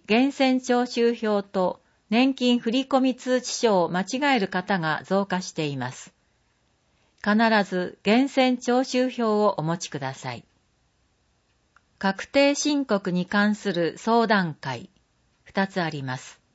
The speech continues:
一、事前相談会。二月六日水曜から二月十五日金曜の月曜日から金曜日。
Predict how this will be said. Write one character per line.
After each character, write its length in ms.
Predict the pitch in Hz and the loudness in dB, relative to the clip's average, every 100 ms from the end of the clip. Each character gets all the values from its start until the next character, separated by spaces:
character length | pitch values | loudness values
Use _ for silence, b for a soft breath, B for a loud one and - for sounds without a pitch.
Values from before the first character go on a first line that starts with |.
| _ _ _ _ _ | _ _ _ _ _
一、 440 | 156 - - 147 - _ _ _ _ _ _ _ | -20 -12 -10 -10 -12 _ _ _ _ _ _ _
事 160 | - 196 | -4 2
前 260 | 269 277 | 2 2
相 340 | 269 277 254 240 | 0 2 2 4
談 280 | 226 185 156 | 2 0 -2
会。 340 | - 120 117 _ _ _ _ _ _ _ _ _ _ | -8 -10 -10 _ _ _ _ _ _ _ _ _ _
二 120 | 196 | 2
月 320 | 247 277 - | 2 2 0
六 220 | 240 233 226 | 2 2 0
日 300 | - 208 - | 0 -2 -2
水 340 | - 240 254 | -4 -2 0
曜 220 | 247 220 185 | 2 2 0
か 180 | 160 | -4
ら 260 | 143 139 - _ | -4 -4 -4 _
二 120 | 190 | 0
月 320 | 240 247 233 | 2 2 -2
十 240 | 202 277 254 | -2 0 2
五 120 | 190 | 2
日 380 | 170 156 - 147 | 0 -4 -8 -10
金 340 | - 233 226 | -2 2 4
曜 280 | 220 208 175 | 4 2 0
の 300 | 147 143 - _ _ _ | -4 -6 -10 _ _ _
月 300 | 185 190 262 | -2 0 2
曜 240 | 285 277 | 4 6
日 100 | 202 | 4
か 160 | - 156 | 0 -2
ら 120 | 160 | -2
金 300 | - 190 190 | 0 0 2
曜 300 | 180 160 135 | 2 0 -4
日。 160 | 120 | -8